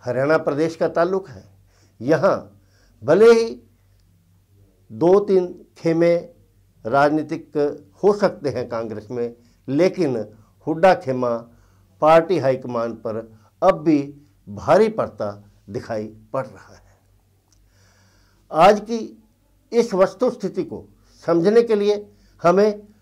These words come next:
पार्टी के आंतरिक मंच पर नित नए हो रहे नाटकीय घटनाक्रम की तह में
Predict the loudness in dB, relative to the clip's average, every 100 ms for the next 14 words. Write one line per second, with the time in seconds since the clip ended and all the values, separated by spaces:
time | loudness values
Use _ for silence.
0 | _ _ 0 6 6 4 -6 -8 -14 -16
1 | _ _ -2 0 2 0 -2 0 2 0
2 | 0 -2 -2 -4 _ _ _ _ _ _
3 | _ -2 0 0 2 2 4 2 -4 _
4 | -2 2 2 2 -2 -6 _ -14 -4 0
5 | 0 -2 -8 -6 -8 -4 -4 -4 -8 -8
6 | -10 -12 -14 _ _ -4 0 2 0 -4